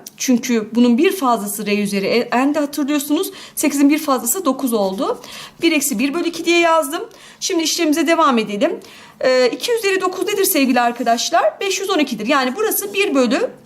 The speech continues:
beş yüz on iki. Bir bölü bo-, beş yüz on iki, birden çıkartacağım. Bak ne olacaktır? Beş yüz on iki eksi bir, değil mi burası? Bakın şuraya bakın. Beş yüz on iki eksi birden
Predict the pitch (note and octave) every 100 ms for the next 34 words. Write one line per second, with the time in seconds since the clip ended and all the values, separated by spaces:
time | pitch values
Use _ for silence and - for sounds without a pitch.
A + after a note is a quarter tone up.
0 | - F#4+ - C#4 C#4 A4+ - - - D4+
1 | C#4 A3 - - - - - - - G4
2 | G4 F4 F#4+ F4 F4 D#4 - D#4+ D#4 D4
3 | C#4+ A#3+ G#3+ C#4+ B3 D4+ D4+ - A#3 G#3
4 | F#3+ G3 G3 G3 G#3 D#4 D#4 A#3+ A#3 -
5 | A#3 C4+ C#4 D4+ C4+ - - G#3 - F#3+
6 | E3+ A#3 D#4 A#4+ - - G#4 C5 G#3 G3+
7 | G3+ G3 - C4 - G#3 G3+ G3 G#3+ G3+
8 | F#3+ F#3+ A#3+ E4+ - - - - - -
9 | - - C#4 C4+ C#4 B3 D4+ F4+ - G4
10 | B3+ A#3+ - A3 A#3 A3+ A3+ C4